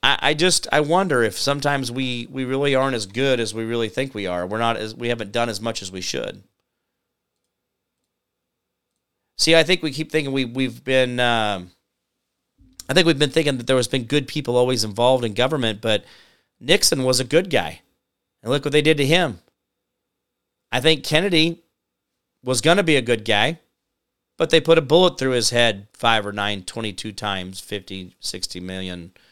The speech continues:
with one gun. Um,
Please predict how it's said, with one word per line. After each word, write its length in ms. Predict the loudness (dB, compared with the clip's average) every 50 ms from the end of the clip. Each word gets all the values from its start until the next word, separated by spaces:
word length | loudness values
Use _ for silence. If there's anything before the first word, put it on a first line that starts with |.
| _ _ _ _ _ _ _ _ _
with 220 | -10 -8 -8 -8 -6
one 220 | -6 -6 -6 -6
gun. 300 | -8 -10 -10 -10 -14 -16 _ _ _ _ _ _ _ _ _ _ _ _ _ _ _ _ _ _ _ _ _ _ _ _ _ _ _ _ _ _ _ _ _ _ _ _ 0
Um, 600 | 4 4 6 6 6 4 4 2 -2 -6 -10